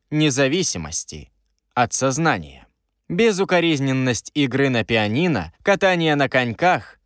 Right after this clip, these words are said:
печатания на пишущей машинке и ведение тонких ремесел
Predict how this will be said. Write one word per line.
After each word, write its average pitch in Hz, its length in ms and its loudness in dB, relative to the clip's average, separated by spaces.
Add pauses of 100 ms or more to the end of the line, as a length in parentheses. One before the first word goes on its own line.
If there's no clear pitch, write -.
(140)
печатания 131 640 0
на 117 140 0
пишущей 123 520 -4
машинке 110 800 -2 (300)
и 220 120 2
ведение 160 560 2
тонких 156 600 0
ремесел 151 680 2